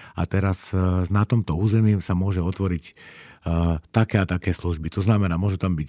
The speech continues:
jeden koktejlový bar, nejaká pizzeria alebo reštaurácia a nejaká kaviareň.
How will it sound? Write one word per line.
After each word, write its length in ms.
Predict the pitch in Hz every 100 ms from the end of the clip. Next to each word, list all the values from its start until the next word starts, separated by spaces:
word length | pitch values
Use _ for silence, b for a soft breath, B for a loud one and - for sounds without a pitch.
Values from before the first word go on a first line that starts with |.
| 80
jeden 220 | 85 85
koktejlový 540 | - 82 - 127 123 123
bar, 220 | 113 113
nejaká 280 | 104 87 -
pizzeria 500 | 78 107 - 120 113
alebo 140 | 92 80
reštaurácia 880 | 101 - 117 110 110 - 110 98 95 B B B B
a 80 |
nejaká 320 | 85 92 92 82
kaviareň. 540 | 87 85 85 73 71